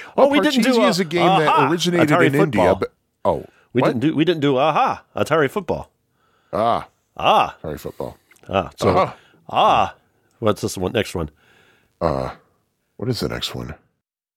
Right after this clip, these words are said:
Speaker 1: Oh, oh, N B A Jam. N B A
Speaker 2: Mm-hmm.
Speaker 1: Jam.
Speaker 2: And we're not talking about the preserves and jellies that Michael Ja-, Michael Jordan, uh, makes. I almost said Michael Jackson. <laughs>
Speaker 1: Yeah, I,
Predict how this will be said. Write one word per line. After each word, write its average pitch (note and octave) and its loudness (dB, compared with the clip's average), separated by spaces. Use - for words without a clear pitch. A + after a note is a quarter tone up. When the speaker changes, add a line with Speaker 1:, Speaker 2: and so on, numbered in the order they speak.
Speaker 1:
Oh, D#4+ 0
oh, C#4+ 0
N A#3 -2
B G3+ 0
A E3+ 0
Jam. A#2 -2
N A2+ -10
B G2+ -2
A F#2 4
Speaker 2:
Mm-hmm. B2 4
Speaker 1:
Jam. D2 -2
Speaker 2:
And A2+ 2
we're A#2 4
not D#3 2
talking E3+ 0
about D#3 0
the C3+ -6
preserves C#3+ 0
and C3 2
jellies A#2 2
that A#2 0
Michael A2+ 0
Ja-, A#2+ 2
Michael B2 0
Jordan, G#2 -2
uh, F2+ -6
makes. F2 -12
I D3 0
almost D#3+ 2
said E2 -2
Michael E2 -4
Jackson. - -8
<laughs> - -
Speaker 1:
Yeah, F#2+ 0
I, C#3+ -2